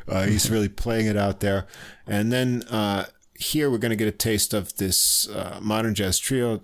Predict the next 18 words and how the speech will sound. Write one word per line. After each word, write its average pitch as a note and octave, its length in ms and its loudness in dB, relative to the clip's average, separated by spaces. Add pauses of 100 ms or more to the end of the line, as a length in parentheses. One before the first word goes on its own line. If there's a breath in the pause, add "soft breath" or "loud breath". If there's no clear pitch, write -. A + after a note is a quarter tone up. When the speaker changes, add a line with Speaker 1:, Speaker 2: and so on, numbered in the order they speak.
Speaker 1:
especially G2+ 540 -2
the, F2 360 -2
uh, - 160 -8 (200)
pianist G2+ 340 0
Winter. G2+ 400 -2
This A2+ 160 0
guy's B2 240 0
a G2 80 -2
really G2+ 320 0 (280)
excellent G2 460 -2
pianist. F2+ 480 0 (480 loud breath)
Um, F2+ 440 -2
he A2+ 100 0
takes B2 260 0
a G#2+ 60 2
well A#2 440 0 (180)
punctuated G#2+ 760 0
solo. G#2+ 580 2